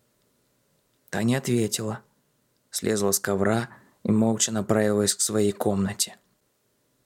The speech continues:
"Прости, что разбудила. После поговорим". Утром Тим попытался узнать, что это было,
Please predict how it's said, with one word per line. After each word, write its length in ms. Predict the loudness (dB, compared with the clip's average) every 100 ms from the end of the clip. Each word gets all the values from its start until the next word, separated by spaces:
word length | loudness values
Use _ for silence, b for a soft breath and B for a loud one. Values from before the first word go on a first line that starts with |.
| _ _ _ _
"Прости, 440 | -6 -2 0 2 2
что 220 | 2 2
разбудила. 720 | 0 4 4 4 0 -2 -2 -4 _ _ _ _ _ _ _ _ _ 0
После 360 | 4 4 2 0
поговорим". 640 | -2 0 0 -2 -4 -10 _ _ _ _ _ _ _ _ _ _ _ _ _ _ _ _ -6
Утром 380 | -2 -2 -2 -2
Тим 260 | -2 -2
попытался 600 | -2 0 0 0 0 0 2
узнать, 440 | 2 2 2 2
что 220 | 0 0
это 160 | 0 2
было, 400 | 4 4 2